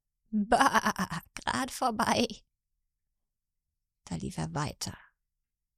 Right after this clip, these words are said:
und kam zum Huhn. "Huhn von mir,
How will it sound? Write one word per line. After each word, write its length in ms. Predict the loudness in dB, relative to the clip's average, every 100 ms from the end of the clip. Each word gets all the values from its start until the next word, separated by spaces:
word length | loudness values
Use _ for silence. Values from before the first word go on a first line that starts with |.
| _ _ _
und 240 | -8 -8 -8
kam 420 | -10 -8 -8 -2
zum 340 | -2 -2 -8 -4
Huhn. 360 | -4 -4 -8 _ _ _ _ -20 -20 -20 -20 -20 _ 0
"Huhn 180 | 2 2
von 320 | 4 4 4
mir, 340 | 4 0 -2